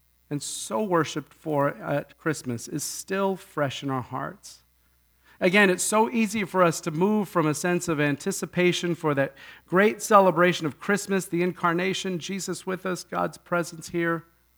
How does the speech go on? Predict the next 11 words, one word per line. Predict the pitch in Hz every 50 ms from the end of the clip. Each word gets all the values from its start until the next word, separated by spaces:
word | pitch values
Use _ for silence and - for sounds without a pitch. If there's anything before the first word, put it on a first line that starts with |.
| _ _ _ _ _ _ _ _ _ _ _ _
And | - 175 180
then | 190 196
we | 185 190
move | 190 185 190 220 226 226 214 185
into | 190 170 165
the | 156 170 156
kind | - - - 180 180 175
of | 147 -
coldness | - - - 190 202 214 220 185 175 190 175 - -
of | 175 156 139
winter | 131 135 143 143 - - 131 113 101 95 92